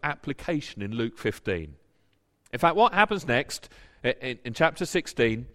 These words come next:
Jesus turns away from the crowds, gathers his disciples, and tells them a completely different story. Now, I, I was tempted to help Jesus out this morning. Uh, I, I was tempted to kind of fill in the gaps that he leaves here,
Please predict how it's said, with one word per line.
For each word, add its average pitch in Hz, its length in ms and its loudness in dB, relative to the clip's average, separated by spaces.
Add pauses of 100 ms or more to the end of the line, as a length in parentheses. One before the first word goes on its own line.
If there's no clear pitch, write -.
(240)
Jesus 160 340 4
turns 185 320 0
away 175 200 4
from 175 140 -6
the 160 60 -4
crowds, 117 560 0 (240)
gathers 175 440 4
his 180 140 2
disciples, 123 840 -4 (440)
and 185 120 -4
tells 277 280 4
them 156 120 2
a 151 40 2
completely 196 520 -4
different 156 500 -4
story. 107 560 2 (800)
Now, 175 240 4 (640)
I, - 80 -10 (100)
I 180 100 10
was 226 260 2
tempted 160 540 -2
to 131 220 4
help 135 240 4
Jesus 127 380 -2
out 131 220 2
this - 200 -10
morning. 82 360 -6 (340)
Uh, 127 140 6
I, 147 160 10
I 151 140 4
was 185 120 2
tempted 156 460 4
to 139 100 2
kind 151 220 2
of 135 80 4
fill - 240 0
in 151 140 4
the 143 60 0
gaps 123 540 4
that 131 240 4
he 127 200 2
leaves 135 360 0
here, 82 320 0